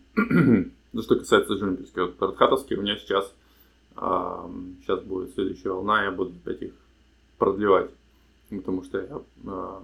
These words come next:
мне по каким-то определенным причинам не приходили, а, оповещения на мою почту, и вот мне там часть экзаменов протухла. То есть я, э,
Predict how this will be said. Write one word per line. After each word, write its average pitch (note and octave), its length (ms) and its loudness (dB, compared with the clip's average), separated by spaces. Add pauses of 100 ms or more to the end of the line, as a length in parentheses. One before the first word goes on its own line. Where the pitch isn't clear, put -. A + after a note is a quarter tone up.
(120)
мне G2 200 -6
по A2 80 -10
каким-то G2+ 280 -6
определенным G2 400 -4
причинам F#2 560 -8
не F#2 80 -10
приходили, F#2+ 640 -8 (840)
а, F#2 580 -8 (1500)
оповещения A#2 520 2
на G2 120 0
мою F#2 160 -6
почту, - 380 -6
и F2+ 200 -8
вот F#2 140 -4
мне F#2 120 -10
там F2 180 -16
часть - 260 -12
экзаменов F#2+ 360 -12 (800)
протухла. G2 580 2 (400)
То - 60 -16
есть - 180 -20
я, F#2 640 0 (920)
э, - 220 -12